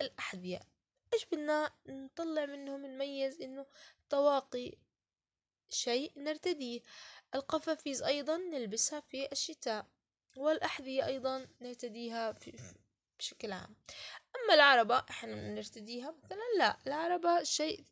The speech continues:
آخر نستخدمه للتنقل.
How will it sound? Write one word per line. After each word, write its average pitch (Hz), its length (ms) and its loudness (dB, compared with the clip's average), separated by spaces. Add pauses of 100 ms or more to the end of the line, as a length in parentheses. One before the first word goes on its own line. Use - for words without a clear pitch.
(160)
آخر 277 300 0
نستخدمه 262 840 -8 (460)
للتنقل. 285 680 -2